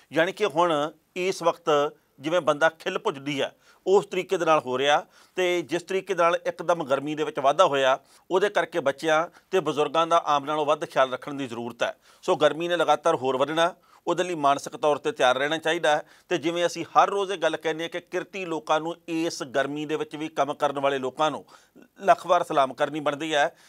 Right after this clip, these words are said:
ਤੇ ਅਗਲੀ ਗੱਲ ਇਹ ਹੈ ਕਿ ਮੀਂਹ ਕਣੀ, ਝੱਖੜ ਝੁੱਲਾ, ਹਨੇਰੀ, ਕੁਛ ਵੀ ਆਉਂਦੇ ਚੌਵੀ ਘੰਟਿਆਂ ਦੇ ਵਿੱਚ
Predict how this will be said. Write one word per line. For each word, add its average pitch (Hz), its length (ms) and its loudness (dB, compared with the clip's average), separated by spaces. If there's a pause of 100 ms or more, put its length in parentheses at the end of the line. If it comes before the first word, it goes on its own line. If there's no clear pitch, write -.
(120)
ਤੇ 190 100 0 (100)
ਅਗਲੀ 196 180 0
ਗੱਲ 185 200 2
ਇਹ 180 180 -2
ਹੈ 156 100 2
ਕਿ 175 140 -8
ਮੀਂਹ 151 280 -8
ਕਣੀ, 151 420 -4 (120)
ਝੱਖੜ 165 340 -2
ਝੁੱਲਾ, 131 440 4
ਹਨੇਰੀ, 143 480 -4
ਕੁਛ 214 180 -6
ਵੀ 151 240 -8 (400)
ਆਉਂਦੇ 190 240 2
ਚੌਵੀ 175 400 0
ਘੰਟਿਆਂ 151 280 -2
ਦੇ 151 60 -2
ਵਿੱਚ 147 440 0